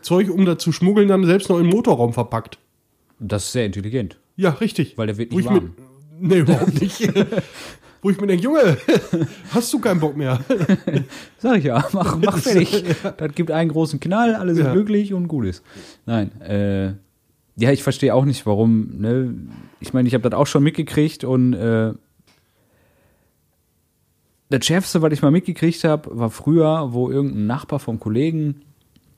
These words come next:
Speaker 2: Übungsgranaten hatte. Übungsgranaten.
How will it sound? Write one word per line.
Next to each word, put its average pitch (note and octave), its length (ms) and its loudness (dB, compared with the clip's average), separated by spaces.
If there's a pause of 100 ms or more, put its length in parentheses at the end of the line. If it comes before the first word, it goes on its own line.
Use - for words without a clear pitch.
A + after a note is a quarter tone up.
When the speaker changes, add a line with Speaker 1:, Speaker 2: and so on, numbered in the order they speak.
(680)
Speaker 2:
Übungsgranaten A2 880 0
hatte. F#2+ 300 -6 (2500)
Übungsgranaten. F#2+ 1080 0